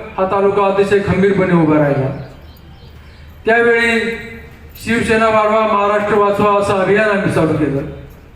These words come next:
संपूर्ण तालुक्यामध्ये आम्ही एक झंझावात पसरवला. आणि तालुक्यामध्ये कोणीही शिवसैनिक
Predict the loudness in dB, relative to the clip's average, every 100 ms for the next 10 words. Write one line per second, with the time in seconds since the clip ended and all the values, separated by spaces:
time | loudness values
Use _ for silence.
0 | -20 -20 -20 -20 -8 -4 0 0 2 2
1 | 2 2 0 2 2 2 2 0 -4 -8
2 | -6 -2 0 2 2 0 0 2 2 2
3 | 2 2 2 0 -2 -6 -10 -16 -20 -8
4 | -2 0 0 0 2 2 2 2 2 0
5 | -2 0 2 4 4 2 0 0 2 2
6 | 2 2 0 -4 -10